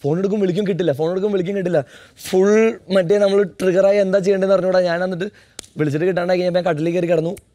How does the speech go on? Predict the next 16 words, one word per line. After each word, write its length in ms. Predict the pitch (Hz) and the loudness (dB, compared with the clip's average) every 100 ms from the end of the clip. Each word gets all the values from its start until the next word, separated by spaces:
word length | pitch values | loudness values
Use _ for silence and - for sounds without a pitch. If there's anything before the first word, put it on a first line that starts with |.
| - | -4
എൻ്റെ 240 | 151 175 | 0 -2
ഫോൺ, 260 | 165 160 160 | 0 -2 -2
എൻ്റെ 260 | 151 170 196 | -4 -4 -2
മൊബൈൽ 460 | 180 151 160 190 | -2 0 0 2
റിങ് 240 | 185 156 151 | 0 -2 0
ചെയ്തു. 240 | 147 156 - _ - | -2 -2 -8 _ -6
വേഗം 200 | 170 175 | -2 0
ഫോൺ 140 | 175 170 | 2 2
എടുത്തു. 220 | 165 160 _ _ _ _ _ | 0 -4 _ _ _ _ _
എന്താ 140 | 160 180 | -2 0
പറഞ്ഞേ? 220 | 185 180 - - _ _ _ _ _ _ | 0 -2 -6 -18 _ _ _ _ _ _
"I 80 | 104 | -2
love 200 | 113 120 | 0 0
you 60 | 135 | -4
too." 100 | 123 104 - _ 214 226 226 - - | -4 -8 -14 _ -16 -14 -16 -10 -6
അമ്മേ, 560 | 185 175 180 175 165 | -4 -2 -4 -4 -4